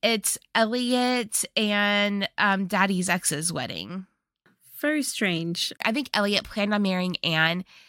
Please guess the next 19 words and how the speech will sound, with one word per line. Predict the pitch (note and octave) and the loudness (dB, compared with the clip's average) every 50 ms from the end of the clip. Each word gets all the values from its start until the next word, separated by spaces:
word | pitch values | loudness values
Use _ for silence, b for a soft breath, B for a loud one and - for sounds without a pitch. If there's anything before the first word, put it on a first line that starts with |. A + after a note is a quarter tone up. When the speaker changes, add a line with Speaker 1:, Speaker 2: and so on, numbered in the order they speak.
| B B B B - | B B B B -2
Speaker 1:
and | A3 A3 A3 G#3 | 0 2 2 2
then | A3 A3+ A3 G#3 | 2 0 0 0
once | G3+ G#3+ G#3 G#3 G3 - - - | 0 0 0 0 0 -2 -2 0
Anne | G#3 G3+ F#3+ F#3+ F#3 | 2 2 2 2 2
ran | F3+ F3+ F3+ F3+ F3+ | 2 0 0 2 2
off | F3+ E3+ E3+ E3+ F3 - - | 2 4 2 2 0 -2 -2
with | F3+ E3+ F3 - - - - - - _ _ _ _ _ _ _ _ _ - | -2 -2 -2 -2 -8 -10 -14 -16 -20 _ _ _ _ _ _ _ _ _ -4
Wentworth, | G3 F#3 F#3+ F#3 - E3 E3+ E3 E3 F3 F#3 | 0 2 2 2 2 0 0 2 2 0 -2
he's | - - F#3+ F3 | -2 -2 0 2
like, | F3+ F3+ - - | 2 2 2 2
"Okay, | G3+ F#3 - E3+ E3+ E3+ | 0 2 0 0 2 2
I | E3+ | 2
guess | E3+ G#3 G3 F#3+ | 4 4 4 4
I | |
Speaker 2:
Mm-hmm. | F#3 F#3 | 4 4
Speaker 1:
can | F3 | 4
marry | E3 D#3+ D#3 D#3+ | 4 4 4 2
this | D#3+ D#3+ - | 2 2 2
chick." | - - D3 D3 D3+ - - | 2 0 0 -2 -4 -6 -12